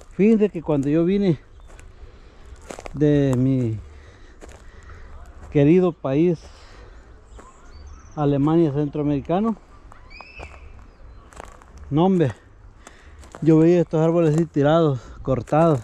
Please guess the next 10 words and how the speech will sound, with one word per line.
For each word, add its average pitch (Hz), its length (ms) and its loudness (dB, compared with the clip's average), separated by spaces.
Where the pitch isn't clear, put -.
y 143 40 -10
cómo 139 260 2
está 143 380 0
esto 135 160 -2
aquí, 160 220 -2
yo 156 80 4
decía, 151 360 0
"Cuánta 175 440 4
leña", 175 480 4
Diego. 113 440 -2